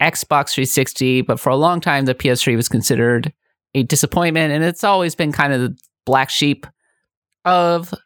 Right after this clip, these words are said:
the console PlayStation family. I mean, we will talk about that when we get to our P S three console R P G quest and why that all happened.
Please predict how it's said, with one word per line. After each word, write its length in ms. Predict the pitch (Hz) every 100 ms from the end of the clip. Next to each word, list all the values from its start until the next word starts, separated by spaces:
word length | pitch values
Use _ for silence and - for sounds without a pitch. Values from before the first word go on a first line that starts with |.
| -
the 640 | 147 156 151 151 151 151 160 _ _ _ _ _ -
console 720 | 185 156 - 165 147 139 -
PlayStation 520 | - 170 170 156 147
family. 600 | - 160 160 160 160 160 - _ _
I 60 | 147
mean, 400 | 147 143 139 -
we 180 | 156 160
will 120 | 151
talk 220 | 151 143
about 180 | 135 127
that 200 | 147 143
when 100 | 139
we 80 | 131
get 200 | 139 135
to 100 | 151
our 100 | 135
P 200 | - 156
S 160 | 143 -
three 140 | 139
console 380 | - 135 - 135
R 80 | 127
P 120 | 123
G 120 | 135
quest 320 | - 127 131
and 80 | 127
why 120 | 131
that 260 | 127 120 - - -
all 180 | 123
happened. 540 | 131 131 123 123 120